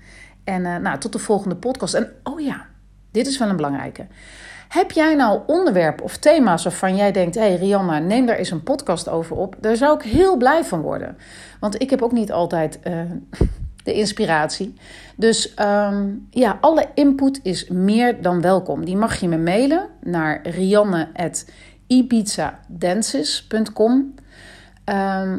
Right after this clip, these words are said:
of ja, zoek me even op op Insta. Dat is at dreamchaserslab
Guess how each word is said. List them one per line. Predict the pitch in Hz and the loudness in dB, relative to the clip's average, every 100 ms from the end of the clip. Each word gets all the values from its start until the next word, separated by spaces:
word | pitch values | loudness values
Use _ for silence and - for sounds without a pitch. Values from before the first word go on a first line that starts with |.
| - | -2
of | 208 202 - | 0 2 -2
ja, | 185 160 | -6 -6
zoek | - 226 | -4 0
me | 202 202 | -2 0
even | 208 202 208 - | -2 -2 -4 -6
op | 175 220 | -6 -8
op | 196 | -8
Insta. | - 196 190 - 139 - - _ _ | -2 -2 -2 -4 -8 -10 -20 _ _
Dat | 254 180 | -10 -6
is | 175 175 - | -6 -6 -6
at | - 180 - | -6 -6 -10
dreamchaserslab | 185 202 220 247 - 202 196 185 190 180 180 | -8 -2 0 0 0 0 0 -4 -2 -2 -4